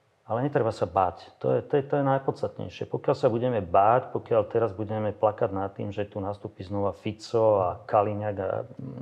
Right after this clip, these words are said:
a Gašpar na, do policajného zboru, a čo s nami bude, no tak to oni potrebujú. Nesmieme sa báť. Pokiaľ nastúpia, budeme znova my, občania, bojovať. Ja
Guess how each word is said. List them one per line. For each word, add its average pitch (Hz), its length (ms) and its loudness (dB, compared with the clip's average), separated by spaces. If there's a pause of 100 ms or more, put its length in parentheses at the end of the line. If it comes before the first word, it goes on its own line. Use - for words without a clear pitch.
(140)
a 113 140 0 (180)
Gašpar 107 480 0
na, 107 240 -4
do 110 160 -4
policajného 107 640 -4
zboru, 110 480 -4 (640)
a - 160 -2
čo 127 160 0
s - 80 -10
nami 113 240 0
bude, 98 320 -2
no 107 160 -4
tak - 320 -2 (480)
to 113 80 2
oni 101 160 0
potrebujú. 90 640 -4
Nesmieme 101 400 -6
sa 92 160 -4
báť. 87 400 -6 (320)
Pokiaľ 90 400 2
nastúpia, 139 640 2
budeme 127 320 0
znova 123 400 2
my, 123 160 2
občania, 127 400 0
bojovať. 104 480 2 (560)
Ja 127 400 4